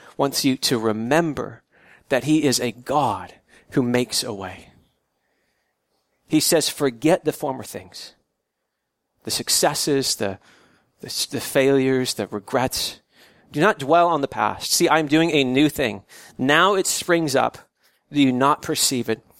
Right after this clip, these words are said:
I'm making a way in the wilderness and streams in the wasteland. Will you trust God today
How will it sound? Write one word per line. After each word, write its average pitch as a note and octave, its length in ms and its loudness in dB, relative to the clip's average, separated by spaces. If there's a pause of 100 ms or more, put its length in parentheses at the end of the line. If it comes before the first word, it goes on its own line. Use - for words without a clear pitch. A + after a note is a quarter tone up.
(260)
I'm C#3+ 180 4
making D3 300 0
a C3 80 4
way B2+ 600 0 (380)
in D#3+ 380 4
the C3 140 2
wilderness A#2+ 580 0
and A#2 180 0
streams C3 960 0 (480)
in C#3 220 2
the B2 80 2
wasteland. G#2 480 -4 (1040)
Will D#3 300 4
you E3 240 0 (160)
trust - 420 -2
God G#2+ 260 -2
today - 440 -14